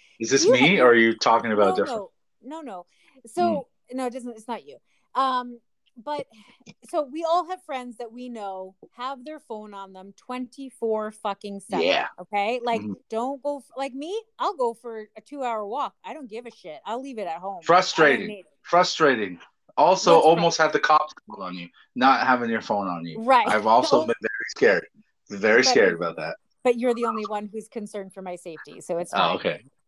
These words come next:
Speaker 1: <laughs>
Speaker 2: So my
Speaker 1: Okay.
Speaker 2: point is, you know, especially when you're out with that person, they're always on, like, they check their phone, they're always looking. Like,
Speaker 1: Mm-hmm.
Speaker 2: a message doesn't go unseen,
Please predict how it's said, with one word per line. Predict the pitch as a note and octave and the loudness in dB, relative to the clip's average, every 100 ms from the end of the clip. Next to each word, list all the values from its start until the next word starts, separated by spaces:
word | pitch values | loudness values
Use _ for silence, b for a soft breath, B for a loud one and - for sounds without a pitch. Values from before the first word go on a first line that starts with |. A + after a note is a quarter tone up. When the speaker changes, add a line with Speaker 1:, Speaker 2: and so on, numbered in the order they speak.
| _ | _
Speaker 1:
<laughs> | - - A#3+ - - - | -6 0 2 4 4 6
Speaker 2:
So | C#4+ B3+ G#3+ - - | 8 6 4 -4 2
my | D4+ | 2
Speaker 1:
Okay. | - | 4
Speaker 2:
point | - A4+ A4+ G#4+ | 4 4 4 0
is, | C4 G#3+ G3 G3 _ _ _ _ _ _ | -2 -4 -8 -14 _ _ _ _ _ _
you | D4+ | -10
know, | F#4 | -8
especially | F#4 A4+ A4 A4 | -8 -8 -8 -10
when | F4+ | -10
you're | D#4+ D4+ | -10 -8
out | A#3+ | -8
with | A#3 | -8
that | A#3 A3+ | -10 -12
person, | G#3+ F#3 | -14 -14
they're | B3+ D4 | -12 -6
always | F4 E4+ D4+ | -6 -6 -10
on, | D4 C4+ | -12 -10
like, | B3 A3 | -12 -10
they | C4+ | -14
check | - A3 | -14 -14
their | A3 | -14
phone, | A3 F4 E4 | -10 -8 -8
they're | C4+ A3+ | -10 -8
always | A3+ A3+ B3+ | -8 -8 -10
looking. | D#4 E4 D4+ C#4+ | -12 -12 -14 -10
Like, | D4 | -8
Speaker 1:
Mm-hmm. | A3 A3 F#4+ | -4 -4 -4
Speaker 2:
a | G#4 | -6
message | B4 - F#4 B3+ | -8 -10 -14 -8
doesn't | D4 D4 C#4+ A3 | -8 -8 -10 -12
go | C4 A#3+ | -8 -8
unseen, | A#3 A3 G#3+ - A3 F3+ | -8 -12 -16 -18 -18 -18